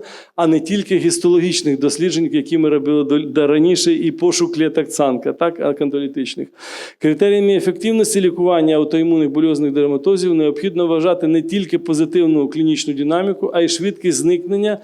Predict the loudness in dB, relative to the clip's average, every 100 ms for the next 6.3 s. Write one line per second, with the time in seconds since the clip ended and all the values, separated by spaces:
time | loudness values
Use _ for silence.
0 | -16 _ -10 0 2 2 2 2 2 -2
1 | -2 -4 -4 -2 0 0 0 0 0 -2
2 | -2 -2 -6 -20 -8 -2 0 2 2 2
3 | 0 0 0 0 0 0 2 2 2 0
4 | 0 0 0 0 2 2 2 2 0 0
5 | -2 0 0 2 0 -2 0 0 2 2
6 | 2 -2